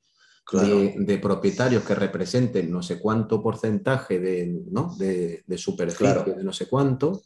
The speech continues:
Speaker 1: Sí, sí, sí, sí, sí.
Speaker 2: Y que,
Speaker 1: Ahí
Speaker 2: claro, eso, claro. <laughs> A, a,
Speaker 1: dificulta
Speaker 2: a,
Speaker 1: mucho.
Speaker 2: sí, sí, sí, sí, sí. Pero bueno, pero antes incluso de comprarlo, bueno, es que esta parte yo la veo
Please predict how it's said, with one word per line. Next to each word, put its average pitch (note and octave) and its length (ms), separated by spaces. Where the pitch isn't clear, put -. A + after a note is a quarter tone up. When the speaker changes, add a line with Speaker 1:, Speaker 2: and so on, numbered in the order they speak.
Speaker 1:
Sí, - 360
sí, G2+ 280
sí, F#2+ 280
sí, F#2 280
sí. F#2 260
Speaker 2:
Y G#2+ 140
que, G#2+ 80
Speaker 1:
Ahí A2 80
Speaker 2:
claro, A#2+ 400
eso, G#2+ 400
claro. A2+ 360
<laughs> - 760
A, G2+ 100
a, G2+ 60
Speaker 1:
dificulta B2 500
Speaker 2:
a, A2+ 40
Speaker 1:
mucho. F#2+ 280
Speaker 2:
sí, - 480
sí, - 220
sí, F#2+ 140
sí, F2+ 180
sí. - 260
Pero A#2+ 140
bueno, C#3 180
pero B2+ 140
antes D#3 180
incluso D#3+ 300
de D3 120
comprarlo, D3+ 720
bueno, A2+ 220
es - 80
que C3+ 260
esta C3 240
parte E3+ 240
yo D3+ 100
la C#3+ 80
veo D#3 280